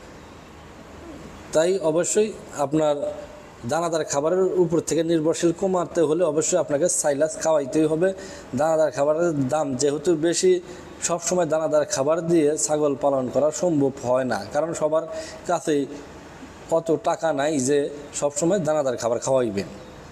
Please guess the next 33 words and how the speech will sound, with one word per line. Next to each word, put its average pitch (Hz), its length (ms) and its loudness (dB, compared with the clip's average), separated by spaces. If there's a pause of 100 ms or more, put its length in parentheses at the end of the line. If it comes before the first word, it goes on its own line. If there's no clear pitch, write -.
(520)
একটা 120 260 -2
খামার 156 260 0
চালাইতে 156 440 0
গেলে 123 180 2
আপনার 131 280 0
যদি 131 180 2
দ-, 127 160 0
আহ, 127 400 2
বিশটা 135 380 2
ছাগল 156 300 0
থাকে, 123 200 0
আপনার 123 280 2
খামারে 127 440 0
যদি 135 280 2
দানাদার 131 380 0
খাবারের 123 280 0
উপর 147 160 -2
নির্ভরশীল 139 540 2
হয়, 120 180 0 (380)
আপনার 139 300 0
কিন্তু 147 240 0
মাসে 151 280 2
দশ 139 280 0
থেকে 123 160 2
বারো 151 240 2
হাজার 127 280 0
টাকা 151 200 0
বর্তমানে 135 460 0
গুনতে 170 300 2
হবে 101 260 0 (720)
এই 131 120 0
খাবারের 143 440 -2
উপর। 101 240 -2